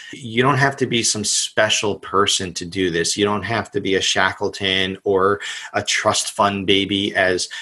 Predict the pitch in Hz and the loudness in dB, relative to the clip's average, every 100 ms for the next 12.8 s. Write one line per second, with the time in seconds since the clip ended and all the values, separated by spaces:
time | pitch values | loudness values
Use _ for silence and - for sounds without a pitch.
0 | - 101 - 110 - 104 104 - 98 95 | -4 -2 2 2 2 0 0 2 0 0
1 | 104 87 85 101 92 - 82 101 90 98 | -4 -6 -6 -4 -4 -4 -4 -4 -6 -6
2 | 92 92 92 90 90 90 90 85 85 85 | -6 -6 -6 -8 -4 -2 -2 -4 -6 -6
3 | - 110 110 113 117 - - - 143 143 | -2 -2 0 -2 -4 -8 0 2 4 2
4 | - 165 185 147 135 131 131 131 131 - | 0 4 4 4 2 2 2 0 -2 -8
5 | - - 120 117 - 117 107 101 - - | -10 -2 -2 0 0 0 -2 -6 -12 -12
6 | - 113 - 101 - 117 117 127 - 107 | -4 -2 0 -2 0 2 2 2 0 -4
7 | 113 113 127 131 110 104 98 92 - 104 | 0 2 4 2 0 -2 0 -2 -2 -2
8 | 101 90 92 107 104 - 107 104 95 95 | 0 0 0 0 0 0 -2 -2 -4 -6
9 | - - 95 104 107 98 90 90 98 95 | -4 0 2 2 0 -2 -4 0 0 0
10 | 92 87 85 87 95 - - - _ 98 | -2 -4 0 0 0 -6 -18 -20 _ -10
11 | 92 90 87 113 135 - - 110 101 98 | -4 0 2 4 2 -2 -6 -4 -2 0
12 | 98 - 101 95 90 - 92 | -2 -2 -6 -4 -4 -2 -2